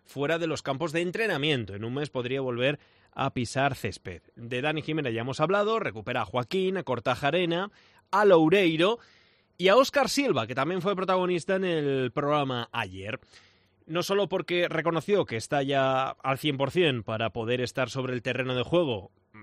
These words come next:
el próximo sábado. Insisto lo del sábado porque ha tenido un lapsus ahí Hidalgo en esa declaración que acabamos de escuchar y ha dicho domingo. El sábado, ¿eh? Sábado seis y media. Y es que Óscar Silva dijo ayer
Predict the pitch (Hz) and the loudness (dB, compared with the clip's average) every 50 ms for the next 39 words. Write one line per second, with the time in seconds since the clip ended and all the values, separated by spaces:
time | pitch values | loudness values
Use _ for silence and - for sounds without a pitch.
0 | 87 - 104 98 98 95 95 - 120 123 - 123 120 123 113 - 160 143 139 135 | -20 -20 -18 -16 -16 -16 -12 -10 -10 -8 -8 -6 -6 -6 -2 2 2 4 4 4
1 | 135 143 165 202 _ _ _ _ _ _ _ - - 123 110 - 151 147 - 220 | 2 2 -2 -4 _ _ _ _ _ _ _ -14 -12 -10 -6 -4 -4 -2 -2 0
2 | 208 196 185 170 151 - 180 190 190 196 190 - 165 147 135 135 135 127 127 127 | 0 2 2 0 2 0 0 0 0 0 -2 -2 -6 -8 -6 -6 -6 -6 -4 -4
3 | 123 120 - - - 117 - 139 135 143 139 131 131 131 127 - - 127 - 127 | -6 -6 -8 -10 -12 -10 -8 -6 -4 -4 -2 -2 -2 -2 -4 -4 -8 -6 -4 -2
4 | 120 120 120 120 123 120 120 123 127 120 117 110 - 123 117 117 113 110 113 117 | -2 -2 -2 -2 -2 -2 -2 -2 -2 -2 -4 -4 -2 -4 -2 -2 -4 -4 -2 -4
5 | 117 110 131 120 120 120 120 127 131 135 135 127 117 120 120 120 131 117 - - | -4 -2 -2 -2 -2 -2 -2 -2 -4 -2 -2 -2 -2 -2 -4 -4 -6 -6 -6 -8
6 | 135 - - - 123 139 139 127 120 110 - 117 113 120 147 151 127 107 92 - | -10 -8 -6 -6 -4 -2 -2 -2 -2 -2 -4 -4 -4 -2 -4 -4 -4 -6 -8 -12
7 | - - - - _ _ - - 123 - - 170 156 143 117 98 104 131 151 131 | -18 -20 -20 -20 _ _ -8 -8 -4 0 2 2 2 2 0 -2 -2 -4 -2 -2
8 | - - - 165 147 156 170 170 147 - - - 165 160 - - 160 143 135 120 | -2 0 0 2 2 2 2 0 -2 -2 -2 -2 -2 -2 -2 -2 -2 -2 -2 -6
9 | 104 104 101 92 87 - - - - - _ _ _ _ _ _ _ _ _ _ | -6 -10 -12 -16 -18 -20 -20 -20 -20 -20 _ _ _ _ _ _ _ _ _ _
10 | _ _ _ _ _ _ _ - 202 233 269 - - - 285 277 - - - - | _ _ _ _ _ _ _ -4 -2 -2 0 -2 -2 -4 -4 -4 -4 -4 0 0
11 | 240 247 - - 262 233 - 254 240 214 185 185 175 170 170 240 226 - - 226 | 0 2 2 0 0 2 6 4 6 6 6 4 2 2 -2 -6 -8 -4 -2 0
12 | 226 220 - - - 175 185 185 220 214 202 202 208 - | 0 0 -2 -4 -4 -4 -2 0 0 2 2 0 -2 -4